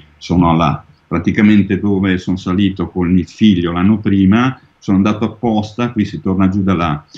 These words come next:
dalla ferrata Tomaselli e c'è questo, questo colle,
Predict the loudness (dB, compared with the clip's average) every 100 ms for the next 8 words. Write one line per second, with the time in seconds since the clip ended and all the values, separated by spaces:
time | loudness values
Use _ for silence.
0 | -20 _ -6 -4 -4 -2 0 0 -4 -2
1 | 0 0 0 0 0 0 2 2 0 -8
2 | _ _ 2 4 2 -2 -6 -6 -8 -6
3 | -6 -4 -6 -8 -14 _ -4 2 2 4
4 | 2 2 -2